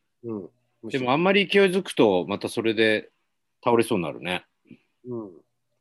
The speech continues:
Speaker 1: で、最後、大回りですね。体を大きく。
Speaker 2: 全身を。
Speaker 1: まあ、これはよくラジオ体操でやってるやつなんで。
Speaker 2: そうですね。
Speaker 1: あんまり違和感ないですけど。
Speaker 2: これはやっときたいなとも思いますけどね。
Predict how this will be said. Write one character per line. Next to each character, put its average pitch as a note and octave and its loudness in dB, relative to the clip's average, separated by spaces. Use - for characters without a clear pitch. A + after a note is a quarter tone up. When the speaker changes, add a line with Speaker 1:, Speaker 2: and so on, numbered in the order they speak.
Speaker 1:
で、 A3 -10
最 C4+ 0
後、 E3 0
大 D#3 6
回 G2+ -10
り D#2+ -14
で D2+ -16
す - -18
ね。 G2 -10
体 F#2+ -4
を F2+ -8
大 F2+ -14
き - -20
く。 - -20
Speaker 2:
全 A2+ 0
身 G#2+ -2
を。 - -4
Speaker 1:
ま - -4
あ、 - -4
こ D4 -2
れ D4+ 6
は C4+ 2
よ - 0
く G2+ -4
ラ C#3+ 6
ジ D#3 -4
オ F3 -4
体 G3+ -2
操 F3 -6
で A2+ -4
や F#2+ -4
っ - -12
て G2+ -10
る F2 -8
や D#2+ -10
つ - -20
な D#2+ -16
ん D2+ -18
で。 D2+ -18
Speaker 2:
そ G#3 2
う F3+ 4
で A#2+ 0
す - -10
ね。 F2 -4
Speaker 1:
あ G3+ -14
ん - -10
ま G#2+ -8
り G2+ -8
違 F3+ -2
和 G3+ 4
感 B2+ -2
な F#2 -8
い E2+ -10
で E2+ -12
す - -20
け - -20
ど。 - -20
Speaker 2:
こ - -4
れ G#3 2
は G#3+ 4
や G3+ 4
っ F#3+ -2
と G3+ -4
き - -8
た A3 4
い G3+ 4
な B2 4
と G2 -4
も F2 -2
思 G#2 0
い A#2+ 2
ま A#2+ -2
す - -14
け - -14
ど A1 -14
ね。 A#2 -2